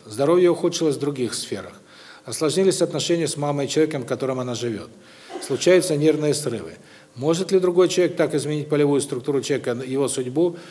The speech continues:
усилить программы, которые в нём заложены на тот момент? Она всеми силами старается настроиться на позитив, понять, почему всё происходит, читает ваши книги. Подскажите, как ей помочь? Ну вот смотрите,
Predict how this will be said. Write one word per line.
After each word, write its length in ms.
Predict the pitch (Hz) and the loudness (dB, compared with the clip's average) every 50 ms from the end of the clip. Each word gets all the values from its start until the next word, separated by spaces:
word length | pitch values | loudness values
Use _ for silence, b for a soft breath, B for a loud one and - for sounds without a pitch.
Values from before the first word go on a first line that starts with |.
| B B B B | B B B B
усилить 380 | 143 127 - - 160 156 131 - | -6 -2 2 2 2 2 2 0
программы, 360 | 143 139 131 156 156 151 143 | -2 -2 0 0 0 0 0
которые 320 | 127 151 147 151 139 139 | -2 -2 -2 0 0 0
в 20 | 135 | 0
нём 160 | 143 139 127 | -2 -4 -2
заложены 460 | 120 135 139 143 147 131 123 131 127 | -2 0 2 2 2 0 0 -2 -4
на 120 | 127 123 120 | -6 -6 -4
тот 200 | 131 131 120 - | -6 -6 -6 -6
момент? 320 | 127 120 117 98 98 - - B B B B B B B B B _ _ _ _ _ _ _ _ _ _ | -6 -6 -6 -8 -10 -12 -18 B B B B B B B B B _ _ _ _ _ _ _ _ _ _
Она 200 | - 135 147 170 | -8 -4 -2 0
всеми 320 | 170 143 - 196 190 190 175 | 0 2 4 4 4 4 4
силами 380 | - - 190 185 160 131 123 | 2 4 4 4 4 4 0
старается 480 | 117 - - 156 151 147 139 143 147 147 | -4 -2 0 2 2 2 2 0 -2 -2
настроиться 460 | 143 139 139 - 156 156 135 151 135 131 | -4 -4 -2 2 2 2 2 2 -2 -6
на 80 | 131 | -4
позитив, 500 | 127 135 123 117 131 127 - 190 185 - | -4 -2 0 0 0 0 2 0 0 0
понять, 300 | - 143 139 143 139 139 | -2 -4 -2 -2 -4 -4
почему 340 | 135 123 - - 135 139 135 | -4 -6 -6 -6 -6 -6 -6
всё 220 | 123 - - 135 | -6 -4 -4 -6
происходит, 500 | 123 - 123 117 110 - - 170 175 170 | -4 -2 -4 -4 -4 -2 0 0 0 0
читает 380 | 170 - - - 131 135 135 - | -2 -4 -4 -2 -2 -2 -2 -4
ваши 220 | 113 110 - - | -6 -8 -8 -10
книги. 340 | - - - 82 - - - - - _ | -12 -16 -18 -18 -18 -18 -20 -20 -12 _
Подскажите, 520 | - 120 - - 147 135 170 175 170 165 | -8 -8 -6 -4 -4 -2 -2 -4 -4 -6
как 220 | 165 - 120 - - | -6 -6 -6 -6 -6
ей 60 | 120 | -6
помочь? 460 | - 117 107 95 80 76 - - - _ _ _ _ - _ _ _ _ _ _ _ _ _ _ _ _ _ _ _ _ _ - - - | -6 -8 -12 -14 -16 -16 -18 -20 -20 _ _ _ _ -20 _ _ _ _ _ _ _ _ _ _ _ _ _ _ _ _ _ -12 -12 -4
Ну 80 | - 165 | -2 0
вот 100 | 175 170 | 0 0
смотрите, 440 | - 160 147 123 113 101 - - | 0 -2 -2 -2 -4 -6 -8 -12